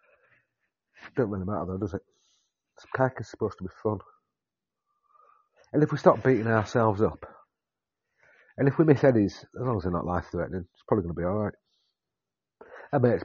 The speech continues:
you know, our mates might laugh at us for not getting that surf wave that we caught a few years back, and we can't surf it no more.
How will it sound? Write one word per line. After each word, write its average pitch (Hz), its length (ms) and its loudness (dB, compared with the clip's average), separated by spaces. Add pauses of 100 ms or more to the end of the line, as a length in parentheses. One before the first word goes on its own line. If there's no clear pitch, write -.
(120)
you 143 80 2
know, 101 280 0
our 117 140 2
mates 101 260 -4
might 98 160 -4
laugh 98 240 -2
at - 80 -8
us 104 140 -6
for - 100 -10
not 98 200 -4
getting 98 240 -4
that 95 160 -2
surf 101 340 -2
wave 95 200 0
that - 100 -4
we 82 80 -8
caught 95 280 2
a - 60 -12
few 101 140 -2
years 95 240 0
back, 95 260 2
and 90 80 -8
we 85 60 -6
can't - 260 -2
surf 92 260 -4
it - 140 -20
no 80 80 -6
more. 82 240 -2